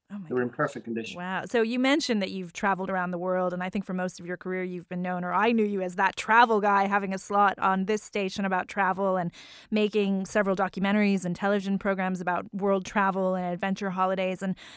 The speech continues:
Speaker 1: now I've heard that you, you don't fly at all. So how and when did all of that change?
Speaker 2: So, like, for all of us, I think twenty nineteen was a big wake-up call. We've forgotten it since covid, but twenty nineteen was almost the year of,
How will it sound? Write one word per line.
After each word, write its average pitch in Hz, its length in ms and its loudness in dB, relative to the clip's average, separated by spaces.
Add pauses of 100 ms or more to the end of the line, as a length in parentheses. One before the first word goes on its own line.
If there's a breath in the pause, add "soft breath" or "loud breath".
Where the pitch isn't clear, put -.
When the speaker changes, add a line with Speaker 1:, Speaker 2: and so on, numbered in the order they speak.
(100)
Speaker 1:
now 247 160 4
I've 359 160 4
heard 240 180 2
that 208 100 -2
you, 196 320 -4
you 190 160 -6
don't 214 200 0
fly 190 400 0
at 185 180 0
all. 190 340 2
So 196 340 -2
how 285 360 0
and 208 300 0
when 185 340 0
did 185 160 -2
all 175 160 4
of 170 80 -6
that - 160 -2
change? 170 460 -10 (1300)
Speaker 2:
So, 185 420 6 (220)
like, 170 200 0
for 185 180 6
all 220 160 10
of 254 80 8
us, 208 100 4
I 175 60 8
think 156 180 6
twenty 156 300 4
nineteen 135 540 4
was 117 100 -2
a 123 60 -2
big 120 260 2
wake-up 123 540 0
call. 113 260 -2
We've 127 140 -2
forgotten 143 420 4
it 110 100 -2
since 123 160 -2
covid, 131 380 0
but 120 100 -8
twenty 180 300 2
nineteen 151 460 4
was 127 100 -2
almost 127 240 -2
the 131 80 2
year 123 340 4
of, 113 160 -2